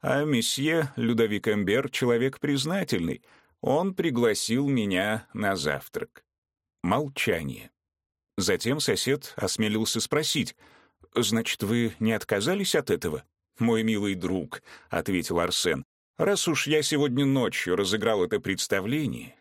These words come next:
и неподалёку от земляного вала наградил тебя ударом трости, рискуя покалечить своего единственного друга, то делал это, конечно же, не для того, чтобы потом отказаться от вознаграждения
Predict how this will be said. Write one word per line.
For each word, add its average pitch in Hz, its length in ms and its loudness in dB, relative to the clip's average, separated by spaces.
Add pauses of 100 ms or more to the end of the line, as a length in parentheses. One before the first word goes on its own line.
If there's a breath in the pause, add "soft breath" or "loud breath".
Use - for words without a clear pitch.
и 117 60 2
неподалёку 123 640 0
от 98 100 2
земляного 113 640 2
вала 117 280 2
наградил 107 520 0
тебя 98 480 0
ударом 101 520 0
трости, 160 640 -2
рискуя 101 440 0
покалечить 101 560 -2
своего 101 380 0
единственного 107 720 0
друга, 110 380 0 (380)
то 143 220 2
делал 175 420 2
это, 151 200 2
конечно 135 520 2
же, 123 120 0
не 139 140 2
для 120 200 0
того, 135 380 2
чтобы 98 360 -2
потом 123 480 0
отказаться 107 720 0
от 98 100 -2
вознаграждения 95 1080 0